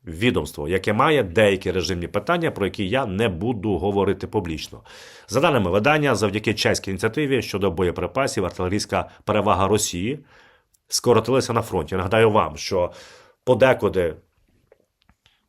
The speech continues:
співвідношення було один до десяти, тобто десять снарядів в Росії і один в Збройних силах України. Зараз ця перевага нівельована фактично, і один до двох.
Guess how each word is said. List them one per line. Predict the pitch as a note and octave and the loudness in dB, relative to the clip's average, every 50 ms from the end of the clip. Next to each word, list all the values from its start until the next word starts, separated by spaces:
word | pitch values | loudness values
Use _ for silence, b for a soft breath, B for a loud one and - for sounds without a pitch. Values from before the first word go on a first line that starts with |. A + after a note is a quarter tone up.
| _ _ _ _ _ _ | _ _ _ _ _ _
співвідношення | - - - A#2+ G2+ G2 F#2+ A#2 A#2 - - G#2+ F#2+ | -16 -2 0 2 2 4 2 2 0 0 0 -2 0
було | F2+ G2+ G2 G2 - | 2 4 4 4 4
один | A#2+ A#2 F#2+ A2 G2+ F#2 F2 | 4 4 4 4 2 2 2
до | F#2+ | 0
десяти, | F2 F2+ - - G2 - D3 F3 | 0 0 -2 -2 0 0 0 0
тобто | F3+ - G2 - G2 | 0 -2 -2 -2 0
десять | F2 F#2 G2+ - G3+ - | 0 0 0 0 0 -4
снарядів | - - E2+ F#2+ F#2 E2+ E2+ D#2 | -4 -2 0 0 0 0 0 0
в | |
Росії | F2+ D#2+ - - G#2 F2 D#2+ | -2 -4 -2 -2 -2 -2 -2
і | - | -2
один | F#2 F2+ D#2+ G2 F2 | -4 -2 -2 -2 -4
в | D#2 | -4
Збройних | D2 D2 F#2 B2 D3+ D#3+ | -4 -2 -2 -2 -2 -2
силах | - - C3 G#2 | -2 -2 -2 0
України. | A#2+ A2+ - G#2+ G#2 G2+ G2 F#2 B B B B B - | 0 -2 0 0 0 0 -2 -4 B B B B B -4
Зараз | G2 F2 A2+ C3 D3+ D3+ D3 B2+ - | 0 2 4 4 6 4 2 2 0
ця | - - A2+ G2 - | -2 0 0 0 0
перевага | - - G#2 F#2+ G2 G2 G2 F2+ F#2 | 0 0 0 2 2 2 2 2 0
нівельована | F2 F2+ F2+ F2 F#2 F#2+ A#2+ C#3 D#3 C#3+ C3+ | 0 0 0 2 4 4 4 4 4 0 -2
фактично, | - - G#2 - - A2 - - - F#2 B B B B B B B | -4 -6 -8 -6 -6 -6 -4 -4 -6 -8 B B B B B B B
і | A#2+ A#2+ | 0 2
один | G#2 G2+ F#2 E2+ G2+ B2 A#2+ G#2 F#2 - _ _ | 2 2 2 2 2 2 0 0 -4 -8 _ _
до | E2+ F2 E2+ E2 G#2+ G#2+ | -12 -10 -2 2 2 2
двох. | F2+ F#2+ E2 D#2 C#2+ C#2 - - | 2 0 -2 -2 -6 -8 -12 -18